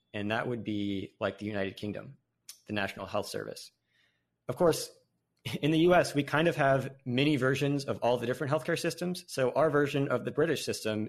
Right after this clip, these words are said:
is the V A. So the Veterans Health Administration is essentially socialized medicine in the U S. The other main model globally is single payer.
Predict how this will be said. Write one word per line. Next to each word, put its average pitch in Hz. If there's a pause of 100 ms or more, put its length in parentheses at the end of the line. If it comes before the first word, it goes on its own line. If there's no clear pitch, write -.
is 110
the 107
V 113
A. 101 (440)
So 110
the 107
Veterans 127
Health 113
Administration 98
is 95
essentially 95 (640)
socialized 104
medicine 92
in 104
the 92
U 90
S. - (680)
The 127
other 180
main 113
model 95
globally 95 (380)
is 107 (220)
single 131
payer. -